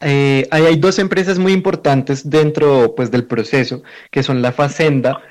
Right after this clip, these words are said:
pero también la ap-, agropecuaria Aliar, que fue la que dijo que tenía derecho sobre la tierra y pues que resultó al final que no.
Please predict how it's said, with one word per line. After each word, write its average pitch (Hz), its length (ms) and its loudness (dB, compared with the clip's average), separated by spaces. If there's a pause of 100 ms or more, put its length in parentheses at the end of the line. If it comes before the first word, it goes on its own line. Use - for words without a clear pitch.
(160)
pero 143 180 2
también 139 280 0
la 135 420 2
ap-, 147 260 -6
agropecuaria 131 800 0
Aliar, 135 560 0
que 120 420 -2
fue 123 120 -2
la 113 100 -2
que 147 160 -4
dijo 127 200 -2
que 139 120 -8
tenía 127 320 -4
derecho 120 340 -2
sobre 127 240 -4
la 127 140 -2
tierra 123 260 2
y 117 60 0
pues 113 180 -12
que 120 100 -8
resultó 110 400 -8
al 92 120 -8
final 104 360 -10
que - 120 -12
no. 101 220 -14